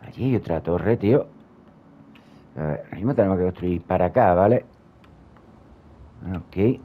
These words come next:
tiene toda la pinta. A ver. Sí.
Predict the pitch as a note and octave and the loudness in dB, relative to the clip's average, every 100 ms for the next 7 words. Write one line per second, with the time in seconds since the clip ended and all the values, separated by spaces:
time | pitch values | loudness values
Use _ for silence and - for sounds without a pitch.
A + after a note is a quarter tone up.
0 | - - G2+ G#2 - F#2 E2+ A#2+ D#2+ - | -20 -10 -6 -4 0 2 2 0 -2 -8
1 | - - - _ - - E2 E2 F#2 - | -18 -20 -20 _ -20 -10 -4 2 2 0
2 | - - - - - - _ - - - | -12 -20 -20 -20 -20 -20 _ -20 -20 -20
3 | - - - G#2+ F#2+ | -20 -20 0 2 2